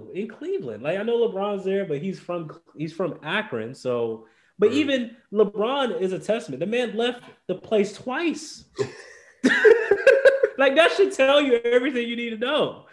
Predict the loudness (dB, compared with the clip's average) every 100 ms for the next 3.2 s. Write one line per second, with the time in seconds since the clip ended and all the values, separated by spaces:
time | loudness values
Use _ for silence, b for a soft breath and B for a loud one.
0 | b b 2 4 4 2 0 2 4 4
1 | 4 2 0 0 -2 -2 -4 -4 -4 -4
2 | -2 -4 -4 -6 -8 -10 -8 -6 -6 -10
3 | -20 -20